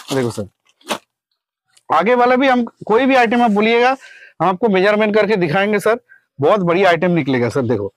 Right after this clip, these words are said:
पूरा इस टाइप का आइटम निकलेगा। और सबसे मेन चीज सर, ये पूरा टच बटन के साथ, ये देखो सर, पूरा टच बटन के साथ आइटम आएगा।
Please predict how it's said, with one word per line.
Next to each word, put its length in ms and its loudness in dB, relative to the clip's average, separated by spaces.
पूरा 100 0
इस 120 -6
टाइप 200 -2
का 60 0
आइटम 220 -2
निकलेगा। 440 0
और 80 -2
सबसे 320 -4
मेन 220 0
चीज 180 -4
सर, 120 0
ये 100 0
पूरा 300 -2
टच 260 -2
बटन 320 -2
के 100 -4
साथ, 160 -6
ये 60 -2
देखो 140 -2
सर, 140 -6
पूरा 160 0
टच 240 -4
बटन 360 -4
के 60 -2
साथ 180 -2
आइटम 340 0
आएगा। 300 0